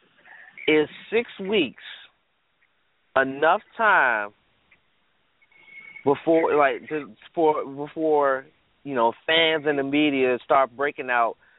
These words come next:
you know, pitchforks and starting bonfires, wanting to, you know, noose, wanting to lynch Kirk Cousins and get him out of town? Is six weeks a long enough time, or is more time needed?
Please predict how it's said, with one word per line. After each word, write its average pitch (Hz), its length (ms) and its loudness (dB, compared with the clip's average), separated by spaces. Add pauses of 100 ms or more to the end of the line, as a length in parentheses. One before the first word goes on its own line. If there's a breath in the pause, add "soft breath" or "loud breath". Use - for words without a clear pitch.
(160 soft breath)
you 131 140 -8
know, 117 100 2
pitchforks 156 800 -2
and 120 380 -4 (120)
starting 143 340 0
bonfires, 135 680 0
wanting 123 320 -8
to, 113 200 -8
you 123 120 -12
know, 104 300 -6
noose, 143 420 -8
wanting 131 400 -2
to 123 60 -6
lynch 131 300 0 (120)
Kirk 143 220 -2
Cousins 127 380 -2
and 113 120 -12
get 135 120 -2
him 127 120 -2
out 117 120 2
of 110 80 -6
town? 95 420 -6
Is 113 180 -8
six 170 200 -2
weeks 160 220 0
a 151 40 -2
long 135 340 0
enough 127 200 -4
time, 131 280 -2
or 117 160 -4
is 104 80 -12 (480 soft breath)
more 127 240 2
time 117 320 -2
needed? 101 280 -8